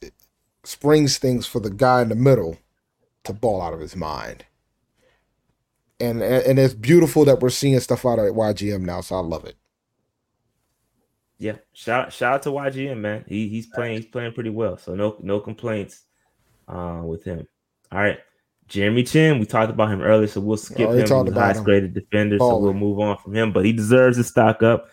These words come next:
Speaker 2: for the record. Okay, so anybody wants to come back to this, he deserves his stock up. Okay, um,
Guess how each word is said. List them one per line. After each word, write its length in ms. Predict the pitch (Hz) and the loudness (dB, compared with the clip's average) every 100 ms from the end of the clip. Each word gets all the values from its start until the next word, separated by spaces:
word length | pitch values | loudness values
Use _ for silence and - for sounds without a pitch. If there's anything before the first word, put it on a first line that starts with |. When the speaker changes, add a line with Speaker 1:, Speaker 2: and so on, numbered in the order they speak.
| _ _ | _ _
Speaker 2:
for 260 | - 123 | 2 4
the 100 | 113 | 4
record. 420 | 110 113 107 110 - _ 98 | 4 2 2 -4 -6 _ -8
Okay, 240 | 104 101 | 0 0
so 140 | 101 | 2
anybody 340 | 98 104 107 104 | 0 2 4 4
wants 180 | 98 - | 0 -6
to 80 | |
come 220 | - 107 98 | -4 -2 2
back 300 | 110 101 - _ _ _ | 0 0 -6 _ _ _
to 120 | - 92 | -4 -2
this, 180 | 90 | -2
he 140 | - 101 | -4 -6
deserves 420 | 95 104 104 98 | -4 2 2 2
his 160 | 101 - | -4 -4
stock 300 | 92 87 87 | -6 -6 -8
up. 200 | 80 - _ | -10 -14 _
Okay, 280 | 98 92 90 _ _ _ _ - | -6 -6 -8 _ _ _ _ -8
um, 420 | 95 95 95 | -4 -2 -4